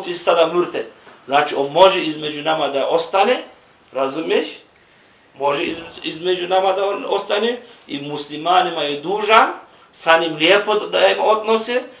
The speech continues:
i da pokušaju njemu za hikmetom da pozivaju islamu, da ne njemu kaže: "Ne, ti si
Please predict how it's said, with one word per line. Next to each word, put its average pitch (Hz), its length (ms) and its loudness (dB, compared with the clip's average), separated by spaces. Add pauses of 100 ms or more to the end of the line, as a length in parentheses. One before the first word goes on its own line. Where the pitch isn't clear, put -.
(120)
i 139 120 -10
da 160 140 4
pokušaju 156 720 -2
njemu 170 320 -6
za 143 200 -2
hikmetom 190 580 0 (640)
da 143 80 -4
pozivaju 175 720 0
islamu, - 500 0 (520)
da 127 140 -4
ne 151 160 0
njemu 170 300 -2 (880)
kaže: 175 460 6
"Ne, 185 300 2
ti 151 160 -6
si 139 440 0